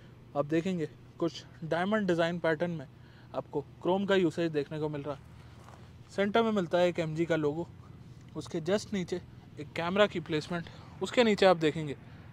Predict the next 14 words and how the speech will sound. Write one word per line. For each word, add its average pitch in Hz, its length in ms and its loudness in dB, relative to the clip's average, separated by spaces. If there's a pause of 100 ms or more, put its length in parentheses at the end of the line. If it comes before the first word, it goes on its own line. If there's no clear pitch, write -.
तो 151 60 4
आपको 156 240 4
एक 156 120 0
नंबर 190 300 4
प्लेट 180 260 0
की 180 100 -6
प्लेसमेंट 160 420 -2
देखने 151 260 0
को 147 100 -2
मिल 143 160 -6
जाती 156 300 -4
है। - 720 -16
ग्रिल 226 220 8
में 180 160 0